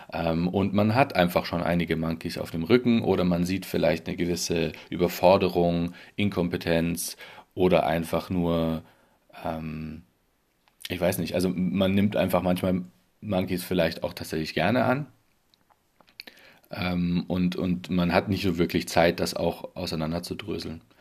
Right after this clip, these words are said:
Und das ist dann irgendwie oft die Realität und, ähm, ich sage jetzt, das ist oft die Realität, weil ich das wirklich bei vielen Menschen, glaube ich, ähm,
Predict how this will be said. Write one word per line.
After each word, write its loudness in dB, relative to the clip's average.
Und 2
das 6
ist 0
dann 6
irgendwie 4
oft 0
die -6
Realität 2
und, -2
ähm, -4
ich -10
sage 2
jetzt, -2
das 4
ist 4
oft 6
die 2
Realität, 2
weil 8
ich 2
das -2
wirklich -2
bei 6
vielen 4
Menschen, 2
glaube 8
ich, -6
ähm, -4